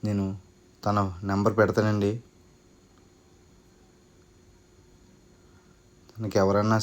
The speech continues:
సహాయం చేసేవాళ్ళు ఉంటే గనక ఆ నెంబర్కి సహాయం చేయండి ఫ్రెండ్స్.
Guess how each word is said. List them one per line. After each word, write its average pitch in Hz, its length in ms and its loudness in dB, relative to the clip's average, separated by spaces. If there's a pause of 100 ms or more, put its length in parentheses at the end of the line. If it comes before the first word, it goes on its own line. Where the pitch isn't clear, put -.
సహాయం 104 400 2
చేసేవాళ్ళు 104 480 0
ఉంటే 101 200 -2
గనక 101 240 0
ఆ 92 460 -8
నెంబర్కి 95 420 -2 (640)
సహాయం 107 420 2
చేయండి 98 280 0
ఫ్రెండ్స్. 98 280 -2